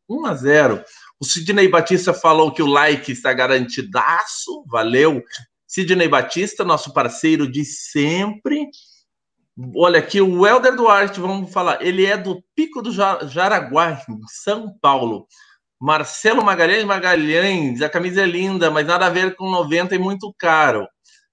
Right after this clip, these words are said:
Na verdade, essa camisa, ela é mais nove dois, nove três, mas, é, é, a campanha diz que é o início de uma nova era,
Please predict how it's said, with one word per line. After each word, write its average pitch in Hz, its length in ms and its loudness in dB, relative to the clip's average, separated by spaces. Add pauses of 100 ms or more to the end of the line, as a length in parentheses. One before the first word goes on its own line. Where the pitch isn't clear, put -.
(440)
Na - 180 -4
verdade, 208 420 2
essa 233 180 2
camisa, 233 500 0
ela 233 340 4
é 226 140 2
mais 240 460 2
nove 202 340 2
dois, 202 600 6
nove 175 320 -2
três, 196 600 2
mas, 185 440 -4
é, 156 180 -4
é, 85 360 -12
a - 120 -4
campanha 240 600 2
diz 214 220 -8
que 226 100 -4
é 220 80 4
o 214 140 -4
início 226 540 -2
de 226 60 -4
uma 220 200 2
nova 208 360 4
era, 165 640 4